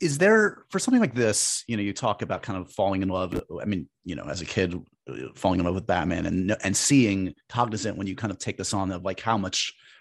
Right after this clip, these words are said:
real estate there is in this world and how every nook and cranny of Gotham is fa-, is, is fascinating. Do you create, like, a Bat Bible in a way? Like, when you, like, I mean, do you create, like, the backstory your, of your particular Alfred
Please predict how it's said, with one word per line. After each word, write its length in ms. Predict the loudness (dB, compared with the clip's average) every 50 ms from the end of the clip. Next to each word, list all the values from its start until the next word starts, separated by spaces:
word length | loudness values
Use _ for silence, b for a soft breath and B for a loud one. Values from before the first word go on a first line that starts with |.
| b -2
real 180 | 0 0 0 0
estate 300 | -2 -4 -6 -6 -4 -4
there 120 | -4 -4
is 140 | -4 -4 -4
in 80 | -6
this 160 | -6 -6 -6 -4
world 320 | -4 -4 -2 -4 -4 -6
and 100 | -8 -6
how 160 | -4 -4 -4 -2
every 300 | -2 -4 -2 -2 -2 0
nook 200 | -2 -2 -2 -4
and 80 | -6
cranny 320 | -4 -4 -4 -4 -4 -4 -6
of 80 | -4
Gotham 400 | -4 -2 -2 -2 -4 -4 -6 -6
is 100 | -6 -8
fa-, 220 | -10 -10 -12 -12 -8
is, 220 | -8 -10 -10 -10 -14 _ _ _ _ -10
is 140 | -8 -6
fascinating. 720 | -2 0 2 2 2 2 0 0 0 0 0 -2 -2 -4 -6 B B B B B B B
Do 60 | 0
you 60 | 2
create, 260 | 2 6 6 6 6 6
like, 80 | 6 4
a 40 |
Bat 420 | 4 4 4 4 4 2 -2 -4 0
Bible 560 | 2 4 4 6 6 8 6 6 6 4 _ 0 4
in 100 | 6 6
a 60 | 6
way? 380 | 6 6 6 6 6 4 2 0
Like, 240 | 0 -2 -2 -2 -2
when 80 | -4 -2
you, 240 | -2 -2 -2 -2 -2
like, 260 | -2 -2 -2 -4 -6 -4
I 40 | -4
mean, 100 | -2 -2
do 60 | -4
you 60 | -6
create, 360 | -8 -4 0 2 2 2 2 2
like, 240 | 2 2 0 -2 -10 b b b b -8
the 60 | -6 0
backstory 960 | 2 2 2 2 0 -4 -8 -6 -4 -4 -2 -2 -2 -4 -4 -6 -8 -10 _ _
your, 260 | -4 -2 -2 -2 -2 -6 _ -8
of 140 | -6 -4
your 140 | -2 -2 -4
particular 600 | -4 -6 -10 -6 -4 -2 0 0 0 -2 -2 -2
Alfred 560 | 0 -2 -2 -2 -4 -10 -10 -10 -10 -12 -14